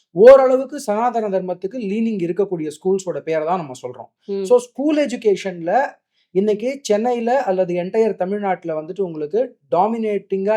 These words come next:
Speaker 1: இருக்கக்கூடிய ஸ்கூல்ஸ், அந்த மார்க்கெட் கம்ப்ளீட்டா டாமினேட் பண்ணிருக்கக்கூடிய ஸ்கூல்ஸ் பாத்தீங்கன்னா பிரைவேட் இன்ஸ்டிடியூஷன்ஸ்,
Speaker 2: ம்.
Speaker 1: அதுவும் ஹிந்து இன்ஸ்டிடியூஷன்ஸ்.
Speaker 2: ம், கரெக்ட்.
Speaker 1: So,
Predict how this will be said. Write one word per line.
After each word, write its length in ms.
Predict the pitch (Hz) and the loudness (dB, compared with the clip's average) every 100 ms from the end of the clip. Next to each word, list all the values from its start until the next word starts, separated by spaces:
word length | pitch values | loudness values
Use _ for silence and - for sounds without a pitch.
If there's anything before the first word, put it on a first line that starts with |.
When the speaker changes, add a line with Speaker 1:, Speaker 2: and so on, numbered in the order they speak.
| 180 | -2
Speaker 1:
இருக்கக்கூடிய 500 | 175 185 196 160 143 | -4 -6 -6 -6 -8
ஸ்கூல்ஸ், 460 | 135 - 160 127 - | -10 -8 -8 -8 -12
அந்த 200 | 151 147 | -12 -8
மார்க்கெட் 420 | 151 190 208 202 160 | -4 -4 -6 -8 -8
கம்ப்ளீட்டா 420 | 160 180 180 190 | -8 -6 -4 -2
டாமினேட் 400 | 156 160 170 160 | -2 -6 -8 -10
பண்ணிருக்கக்கூடிய 520 | 156 156 147 151 147 | -12 -12 -12 -12 -10
ஸ்கூல்ஸ் 480 | 135 - 175 180 - | -10 -8 -6 -6 -8
பாத்தீங்கன்னா 340 | 139 143 220 233 | -10 -8 -8 -4
பிரைவேட் 400 | 170 208 247 196 | 0 6 6 4
இன்ஸ்டிடியூஷன்ஸ், 580 | 160 143 147 135 170 247 254 | -2 -10 -14 -12 -12 -12 -12
Speaker 2:
ம். 240 | 208 202 180 | -6 -4 -2
Speaker 1:
அதுவும் 300 | 165 190 220 | -2 -4 -6
ஹிந்து 200 | 151 160 | -8 -8
இன்ஸ்டிடியூஷன்ஸ். 680 | 139 117 - 104 _ - | -8 -12 -20 -20 _ -18
Speaker 2:
ம், 260 | - 196 185 170 | -8 -4 -4 -8
கரெக்ட். 180 | 185 175 | -14 -12
Speaker 1:
So, 300 | - 240 311 | 0 2 2